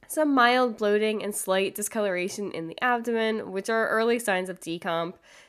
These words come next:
For those who don't know f-, about bodies found in water, normally freshwater,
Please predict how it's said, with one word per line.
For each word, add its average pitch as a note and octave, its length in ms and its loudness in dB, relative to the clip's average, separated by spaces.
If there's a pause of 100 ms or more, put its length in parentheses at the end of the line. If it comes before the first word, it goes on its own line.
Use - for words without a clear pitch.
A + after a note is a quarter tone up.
(240)
For A#3 140 0
those B3+ 180 4
who D4 100 2
don't F3+ 280 0
know F#3+ 180 4
f-, F#3 120 -4
about E3+ 340 -4
bodies D#3 440 -4
found F3 240 -2
in E3+ 180 -6
water, E3+ 560 -2 (100)
normally G3 800 4
freshwater, F#3 1160 2